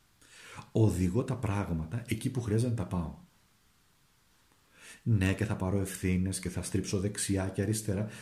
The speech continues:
Θέλω να καταλα-, είναι ο συμβολισμός, έτσι. Δεν είναι κακή κάρτα, είναι από τις καλές κάρτες.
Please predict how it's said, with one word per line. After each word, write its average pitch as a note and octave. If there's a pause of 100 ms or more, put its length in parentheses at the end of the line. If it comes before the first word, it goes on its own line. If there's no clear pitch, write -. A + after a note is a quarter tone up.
Θέλω A#2
να A#2+
καταλα-, G#2+
είναι B2
ο -
συμβολισμός, F#2
έτσι. E2+ (1200)
Δεν F#2+
είναι D#3+
κακή F3
κάρτα, F2
είναι A2+
από G#2+
τις F2+
καλές F2
κάρτες. D#2+